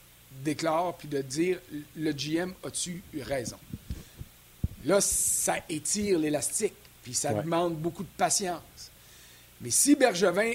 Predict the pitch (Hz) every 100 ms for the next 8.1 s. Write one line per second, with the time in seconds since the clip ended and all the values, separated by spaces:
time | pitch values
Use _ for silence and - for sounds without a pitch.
0 | 233 151 156 147 160 247 247 240 196 165
1 | 160 196 185 147 135 143 151 131 - 165
2 | 208 - 147 120 139 175 131 165 - 131
3 | 131 151 135 175 156 131 131 113 147 165
4 | - - - - - 139 - 160 156 151
5 | 208 214 220 214 - 127 143 156 156 143
6 | - 175 156 123 147 139 135 123 113 139
7 | 254 - - - - - - - - -